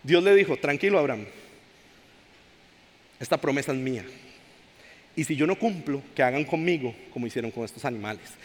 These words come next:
Y le da esa señal y yo decía, "Señor, yo quiero un contrato de compra y venta también. Pídale lo que quiera,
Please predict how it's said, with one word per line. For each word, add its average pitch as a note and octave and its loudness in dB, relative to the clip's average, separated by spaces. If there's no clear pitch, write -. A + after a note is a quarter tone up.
Y F#3+ 2
le E3 6
da B2+ 4
esa A#3+ 0
señal F#3+ 2
y B3 0
yo F3+ 4
decía, G#3+ 4
"Señor, F3+ 4
yo B3+ 2
quiero A#3+ 4
un A#3+ 0
contrato C4 6
de C#4+ 2
compra C4 6
y - 8
venta C#4 6
también. C4+ 4
Pídale F4 10
lo E4 8
que A#3+ 2
quiera, F4 6